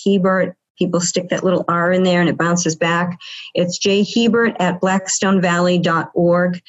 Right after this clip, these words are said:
Or you can call the chamber at five oh eight, two three four, nine oh nine oh and talk to any of us here, and we will connect you with someone who can help you. And, um, you know, that's what we're working on. Even on the, um,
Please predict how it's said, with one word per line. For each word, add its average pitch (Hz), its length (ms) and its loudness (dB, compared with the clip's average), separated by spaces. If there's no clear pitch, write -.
Or 190 180 2
you 196 140 2
can 196 160 0
call 190 280 0
the 185 80 2
chamber 180 640 2
at 165 260 0
five 175 240 -2
oh 180 140 2
eight, 180 300 0
two 202 200 0
three 185 220 0
four, 180 340 2
nine 175 300 2
oh 180 100 2
nine 170 320 2
oh 170 320 0
and 180 360 2
talk 180 200 0
to - 100 -4
any 180 240 2
of 180 100 0
us 180 180 0
here, 175 420 2
and 165 320 2
we 185 320 2
will 185 480 2
connect 175 380 -2
you 165 100 4
with 160 180 2
someone 170 440 2
who 165 100 0
can 165 180 0
help 165 300 0
you. 160 260 2
And, 175 440 2
um, 165 500 0
you 185 140 0
know, 170 180 2
that's 175 260 -2
what - 120 -2
we're 165 80 2
working 185 400 2
on. 175 160 2
Even 208 240 2
on 196 240 2
the, 180 280 2
um, 160 440 0